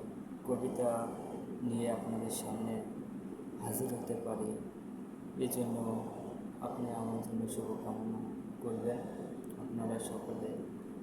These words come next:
প্রতি আমারও শুভকামনা রইল। আর আমার চ্যানেলটি যদি আপনাদের কাছে পছন্দ বা ভালো লেগে থাকে, আমার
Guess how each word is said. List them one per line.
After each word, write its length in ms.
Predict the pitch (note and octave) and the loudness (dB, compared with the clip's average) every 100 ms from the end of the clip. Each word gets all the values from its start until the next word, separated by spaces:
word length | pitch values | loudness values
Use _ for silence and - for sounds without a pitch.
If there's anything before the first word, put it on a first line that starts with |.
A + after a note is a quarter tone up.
| - | 0
প্রতি 280 | A#2+ B2 A#2+ | 0 2 2
আমারও 560 | A2+ A2+ A2+ A2+ A#2 - | 4 4 4 4 2 0
শুভকামনা 840 | - A2+ A2+ - A2+ A2 A2+ A2 | 0 0 0 0 2 2 2 2
রইল। 280 | A2 G#2+ A2 A2 - - - - - - - - - - - - - - - - - - | 2 0 0 -2 -4 -6 -6 -6 -6 -6 -6 -8 -8 -6 -4 -4 -4 -4 -6 -6 -4 0
আর 180 | A#2+ A#2+ | 2 4
আমার 240 | B2 B2+ C3 | 4 4 4
চ্যানেলটি 760 | - B2+ C3 C3 - C3+ C3 C3+ B2 - - - | 6 6 4 0 0 2 2 2 -2 -2 -2 0
যদি 280 | C3 B2+ B2+ | 0 4 6
আপনাদের 440 | B2 B2+ B2+ B2 B2 | 6 4 2 4 2
কাছে 400 | A#2+ A#2 - A2+ A#2 - - - | 0 2 2 2 0 -2 -4 -2
পছন্দ 680 | A2+ - B2 A#2 A2+ A2 G2+ - A2+ | -2 0 0 0 0 0 0 0 0
বা 80 | |
ভালো 380 | A2+ G2 A2 A#2+ | 0 0 0 2
লেগে 220 | A#2 A2+ | 2 2
থাকে, 380 | G#2+ G#2+ G2 A2 | 0 0 0 0
আমার 240 | A2 A2+ | 2 2